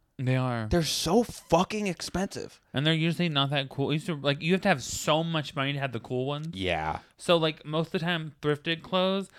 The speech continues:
Speaker 1: that I have look better than the new clothes I have because they just don't look so, like, crispy.
Speaker 2: Yeah, yeah.
Speaker 1: For me,
Speaker 2: I
Speaker 1: that's,
Speaker 2: agree.
Speaker 1: I mean, I, 'cause I don't, I don't like the very crispy look.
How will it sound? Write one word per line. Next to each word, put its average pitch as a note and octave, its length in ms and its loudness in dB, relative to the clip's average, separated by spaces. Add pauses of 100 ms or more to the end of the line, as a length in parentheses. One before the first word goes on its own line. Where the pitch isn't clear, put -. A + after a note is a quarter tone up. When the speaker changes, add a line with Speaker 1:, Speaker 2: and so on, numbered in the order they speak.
(420)
Speaker 1:
that D#3+ 160 8
I D#3+ 80 10
have E3 420 4
look C3+ 420 2
better C3 760 2 (180)
than C#3 220 0
the C3+ 60 -4
new D3 180 -2
clothes C#3+ 220 -4
I B2+ 100 2
have B2+ 260 0
because C3 220 -8
they C3+ 80 -2
just C3+ 140 -6
don't C3+ 220 -4
look C3+ 160 -4
so, C3 200 -2
like, A2+ 340 -4 (160)
crispy. - 640 -8
Speaker 2:
Yeah, C4 260 8 (160)
yeah. G#3 300 8
Speaker 1:
For F3+ 140 8
me, D#3+ 120 6
Speaker 2:
I D3+ 120 12
Speaker 1:
that's, B2+ 100 8
Speaker 2:
agree. F#3 100 4
Speaker 1:
I E3 60 -4
mean, D3+ 120 4
I, D3+ 180 8
'cause D3 200 -4
I C#3+ 140 4
don't, C3+ 320 2
I E3 100 4
don't F#3 200 2
like B2 240 -2
the G#2+ 280 0
very A2 220 -4
crispy - 560 -8
look. - 240 -10